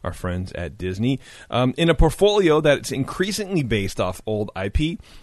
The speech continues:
Disney movies have still always performed well at the box office. Until we stop seeing them, they will keep being made over and over again until there's no more cash being exchanged.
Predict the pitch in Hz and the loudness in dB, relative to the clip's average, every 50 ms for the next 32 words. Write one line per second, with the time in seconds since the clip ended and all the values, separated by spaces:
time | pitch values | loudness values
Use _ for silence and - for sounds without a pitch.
0 | - - - 113 131 165 170 156 220 233 226 185 139 117 101 104 110 123 123 - | -20 -18 -6 2 2 2 4 6 6 6 8 8 6 6 4 0 -2 -2 -4 -6
1 | - - - - 123 131 131 - - 170 165 165 156 - 120 131 135 139 143 160 | -10 -12 -4 -2 -2 -2 -2 0 2 4 4 4 2 0 0 2 4 4 4 2
2 | 165 160 - - 180 147 - - 123 123 131 117 98 90 87 87 90 - - 85 | 0 0 -2 -4 -4 -4 0 0 2 2 2 0 -2 -4 -4 -4 -4 -4 -6 -8
3 | 87 - - 107 143 160 175 190 - - 202 143 - - - - - - - _ | -8 -6 -2 0 2 2 2 2 2 2 0 0 0 -2 -14 -20 -20 -20 -20 _
4 | _ - - - - 139 131 165 180 165 156 185 202 180 - 220 190 190 185 - | _ -20 -18 -4 -2 0 4 4 4 4 4 0 -2 0 0 0 0 0 -2 -2
5 | - 202 170 131 117 113 107 110 117 131 131 123 107 107 104 107 - - 120 117 | 0 2 4 4 4 4 4 2 0 0 0 -2 -2 0 -2 -4 -4 -4 -6 -6
6 | - 135 139 151 156 143 113 101 98 98 98 90 - - 110 113 120 107 131 143 | -2 -2 0 2 2 2 2 0 0 -4 -4 -6 -4 -2 0 0 0 2 4 6
7 | 151 156 - - - - 156 143 - 110 110 107 104 113 120 - - 135 117 104 | 6 6 4 0 -4 -4 -4 -2 -2 0 0 0 2 0 0 0 0 -2 -2 -2
8 | 95 85 85 87 90 - _ _ _ - - - 113 - 120 104 110 101 107 135 | -4 -4 -4 -6 -8 -10 _ _ _ -8 -4 0 2 2 4 2 2 2 4 4
9 | 170 196 202 202 190 - - - 131 127 127 120 - - - 98 92 92 92 - | 4 6 6 4 4 4 2 2 4 4 2 0 -2 -4 -4 -4 -4 -4 -6 -6
10 | - - 165 165 170 160 147 139 - - | -6 -2 0 0 0 0 -2 -6 -8 -14